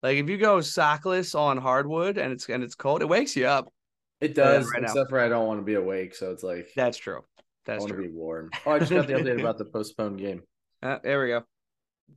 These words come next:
Speaker 2: Well,
Speaker 1: Matchup pushed to Tuesday due to rain.
Speaker 2: not going back to Houston.
Speaker 1: Uh, okay, here we go with the revised schedule. This might tell us about our, our game. Oh, for those of you who don't know, From the Tips is taking on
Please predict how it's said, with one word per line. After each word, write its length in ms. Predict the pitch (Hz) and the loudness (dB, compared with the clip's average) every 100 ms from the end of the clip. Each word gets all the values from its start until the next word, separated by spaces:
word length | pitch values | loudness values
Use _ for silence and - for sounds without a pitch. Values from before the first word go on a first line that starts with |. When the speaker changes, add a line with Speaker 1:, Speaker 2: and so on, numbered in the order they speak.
| _ _ - - | _ _ -20 -14
Speaker 2:
Well, 160 | 131 139 135 | -4 -2 -2
Speaker 1:
Matchup 280 | 147 135 - | -4 -8 -4
pushed 260 | 180 196 | -4 -4
to 60 | 185 | -6
Tuesday 600 | - 220 214 180 202 135 | -4 -2 -2 0 2 0
due 180 | 113 156 | -2 -6
to 60 | 160 | -4
rain. 380 | 165 180 123 _ _ _ - | 0 0 -2 _ _ _ -16
Speaker 2:
not 180 | 90 - | -14 -8
going 240 | 120 123 | -8 -4
back 220 | 131 135 | -6 -6
to 60 | 120 | -8
Houston. 420 | 135 190 - 107 _ _ _ _ _ _ _ _ _ _ _ _ | -10 -12 -14 -16 _ _ _ _ _ _ _ _ _ _ _ _
Speaker 1:
Uh, 340 | 113 113 107 107 | -10 -8 -6 -8
okay, 220 | - 113 | -6 -6
here 120 | 117 131 | -4 -4
we 80 | |
go 180 | 127 120 | 0 0
with 120 | 120 | 0
the 80 | 117 | -4
revised 480 | 113 110 113 117 110 | -8 -4 -2 -2 -6
schedule. 460 | - 113 113 107 104 | -6 -6 -6 -8 -10
This 220 | 113 120 | -10 -10
might 180 | 110 110 | -10 -8
tell 200 | 110 107 | -8 -8
us 120 | - | -8
about 200 | 113 107 | -8 -8
our, 280 | 107 107 123 _ _ _ _ | -8 -10 -12 _ _ _ _
our 120 | 117 113 | -6 -4
game. 200 | 117 180 | -2 0
Oh, 120 | 220 | 2
for 60 | |
those 200 | 233 240 | 4 2
of 40 | 240 | 2
you 60 | |
who 60 | 226 | 2
don't 200 | 220 214 | 4 4
know, 260 | 214 220 180 | 4 4 4
From 200 | 165 175 | 0 0
the 60 | |
Tips 280 | 151 190 165 | 0 -2 -4
is 80 | 139 | -4
taking 320 | 160 151 151 | 0 0 0
on 300 | 156 151 | 2 2